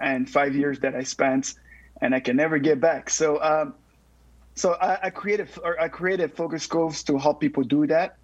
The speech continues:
and to actually, everything that you, whatever you're doing,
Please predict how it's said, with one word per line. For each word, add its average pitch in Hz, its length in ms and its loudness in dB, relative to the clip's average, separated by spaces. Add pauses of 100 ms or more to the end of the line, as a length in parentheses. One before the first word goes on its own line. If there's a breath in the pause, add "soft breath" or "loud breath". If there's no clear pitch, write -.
(100)
and 147 280 0
to 160 120 2
actually, 156 440 0 (480)
everything 180 420 2
that 165 140 2
you, 170 100 -4
whatever 170 300 0
you're 175 140 0
doing, 175 520 -2